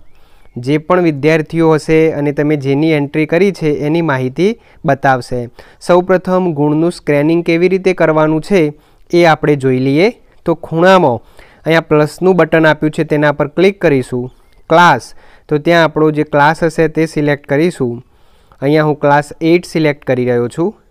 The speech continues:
સેક્શન, તો આપણો જે વિભાગ હોય એટલે કે વર્ગ અ હોય, બ હોય, મારે બી છે તો હું અહીંયા બી લખી રહ્યો છું. ટેસ્ટ ડેટ,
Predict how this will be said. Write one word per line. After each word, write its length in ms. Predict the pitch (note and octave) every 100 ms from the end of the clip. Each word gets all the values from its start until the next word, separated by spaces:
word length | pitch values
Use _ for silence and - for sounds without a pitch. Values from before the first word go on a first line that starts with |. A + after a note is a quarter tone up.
| _
સેક્શન, 680 | - - E3 - - D#3+ G#2+ - _ _ _ -
તો 60 | D3+
આપણો 380 | D3 C#3+ D#3 D3+
જે 380 | D#3 D#3 D#3 - _ _
વિભાગ 460 | B2+ C#3 C3+ D3+ F3
હોય 320 | E3 D#3 B2
એટલે 260 | A2 C3 C#3+
કે 80 | D3
વર્ગ 300 | C3+ D3 C#3+ D#3
અ 160 | D#3
હોય, 300 | C#3+ D3 D3
બ 120 | D3+
હોય, 440 | D3 C#3+ C#3+ C#3 C#3+ _ _ -
મારે 440 | C3+ C3+ D#3 D3+ D#3 -
બી 280 | D#3+ G#3 F#3+
છે 220 | D#3 C#3
તો 160 | C#3+
હું 140 | C#3+ C#3+
અહીંયા 300 | C#3 C#3 C#3
બી 260 | D#3 F3+
લખી 280 | F#3 C#3 C3+
રહ્યો 200 | B2+ A#2+
છું. 240 | A#2 E3 F#3 - - - -
ટેસ્ટ 380 | F3 F#3 F#3+ F3+
ડેટ, 400 | E3 E3+ C#3+